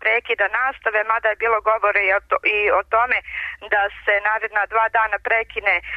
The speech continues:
nastava u svim osnovnim i srednjim školama, međutim ništa od toga. Danas je normalan, e,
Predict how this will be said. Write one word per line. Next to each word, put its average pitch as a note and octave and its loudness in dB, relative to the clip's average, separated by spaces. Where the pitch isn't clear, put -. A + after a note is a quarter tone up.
nastava G#3+ 0
u - -4
svim A3 -2
osnovnim G3 -2
i F#3+ -10
srednjim G3+ -4
školama, G#3+ 0
međutim G3+ -6
ništa G#3 -2
od F3+ -6
toga. G#3+ 0
Danas G#3 0
je G3+ -4
normalan, F#3 0
e, F3 2